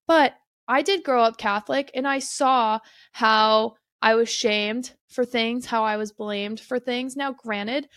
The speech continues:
I have had some really good experiences with the Catholic Church and with priests, but I also have definitely had people within the Catholic Church, usually just other members, that shamed and blamed.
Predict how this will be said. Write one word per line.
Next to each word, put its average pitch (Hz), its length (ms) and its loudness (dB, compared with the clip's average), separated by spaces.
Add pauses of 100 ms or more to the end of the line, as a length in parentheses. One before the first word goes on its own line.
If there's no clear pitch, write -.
(320)
I 233 300 4
have 240 260 0
had 240 400 -2 (140)
some 240 400 -4
really 254 280 2
good 233 160 0
experiences 233 600 -4
with 277 80 -10
the 294 80 -8
Catholic 277 380 -2
Church 277 320 -4
and 247 100 -8
with 226 160 -12
priests, 285 420 -8 (380)
but 262 80 0
I 254 80 4
also 262 400 -2
have 269 220 -2 (120)
definitely 247 400 -2
had 240 220 -6
people 233 300 -4
within 220 260 -4
the 233 80 -6
Catholic 269 380 -4
Church, 285 360 -4
usually 339 680 -2
just 247 260 -6
other 220 220 -2
members, 214 680 -4 (440)
that 240 200 2
shamed 240 380 0
and 233 140 -4
blamed. 208 480 -6